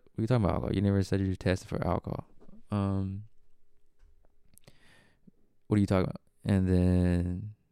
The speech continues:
it's like, "No, you're gonna have a warrant out for your arrest." And so I had a warrant out for my arrest, but I'm like, "Okay, God, what do I do with it? Do I turn myself in or what?" Uh,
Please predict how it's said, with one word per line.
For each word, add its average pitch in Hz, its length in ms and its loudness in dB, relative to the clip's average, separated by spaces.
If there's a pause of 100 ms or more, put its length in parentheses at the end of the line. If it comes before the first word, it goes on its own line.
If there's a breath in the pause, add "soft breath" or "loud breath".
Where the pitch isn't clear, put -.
(540)
it's - 100 -8
like, 95 100 2
"No, 92 120 4
you're 90 100 0 (580)
gonna 98 140 2
have 90 80 2
a 90 40 0
warrant 87 220 0
out 87 60 -6
for - 120 -6
your - 160 -2
arrest." - 240 -8 (520)
And 95 200 2
so 92 120 0
I - 20 4
had 92 100 4
a 92 40 4
warrant 101 200 2
out 101 100 0
for 101 80 -6
my 98 120 2
arrest, 92 420 0 (720 soft breath)
but 98 120 4
I'm 92 120 6
like, 90 300 2
"Okay, 92 220 -2
God, 90 160 0
what 95 60 2
do 92 60 2
I 92 40 0
do 95 160 4
with 95 80 2
it? 92 120 -8 (1120)
Do 101 60 2
I 95 40 4
turn 98 140 0
myself 95 320 0
in 107 100 2
or 98 120 2
what?" 98 160 0
Uh, 95 220 0